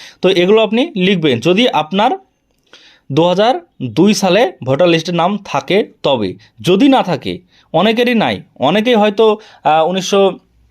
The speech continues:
নব্বই সালে জন্মগ্রহণ করেছেন বা অনেকের হয়তো আপনার ধরুন তারপরে জন্মগ্রহণ করেছেন, কিন্তু তাদের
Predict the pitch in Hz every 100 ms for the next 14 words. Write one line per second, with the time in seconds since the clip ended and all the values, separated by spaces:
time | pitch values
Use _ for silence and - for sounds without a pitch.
0 | _ _ _ _ - 131 160 185 190 180
1 | 160 175 175 180 175 175 160 175 190 -
2 | - 147 139 147 175 190 170 170 165 180
3 | 180 - - - 135 170 165 156 - -
4 | 143 160 180 175 - _ _ _ _ _
5 | _ - 160 156 165 185 180 180 170 165
6 | 170 165 165 180 196 196 165 170 165 170